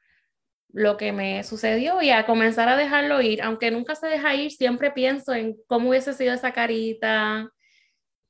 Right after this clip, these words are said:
pienso en si regresó en uno de los cuerpos de Luna y Luca,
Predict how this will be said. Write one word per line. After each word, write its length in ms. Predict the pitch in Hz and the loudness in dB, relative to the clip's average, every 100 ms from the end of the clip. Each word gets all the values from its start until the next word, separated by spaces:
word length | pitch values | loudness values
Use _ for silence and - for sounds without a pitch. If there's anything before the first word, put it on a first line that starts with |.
| - | -2
pienso 540 | 233 220 220 226 254 | 2 4 2 2 2
en 200 | 233 220 | 4 0
si 180 | 233 220 | -2 -2
regresó 640 | 220 208 208 208 220 220 | 0 0 -2 -4 -2 0
en 160 | 254 233 | 0 0
uno 160 | 220 | -2
de 120 | 226 233 | 0 0
los 140 | 233 - | -4 -4
cuerpos 1120 | 220 214 214 _ - 220 214 208 202 202 202 - | -2 -2 -4 _ -4 -2 -2 -2 -2 -4 -8 -14
de 760 | 190 - 202 202 196 196 190 190 | -14 -4 0 2 0 0 -2 -4
Luna 300 | 202 208 220 | -2 0 0
y 40 | |
Luca, 600 | 220 226 - 240 233 233 | 2 0 0 0 0 -2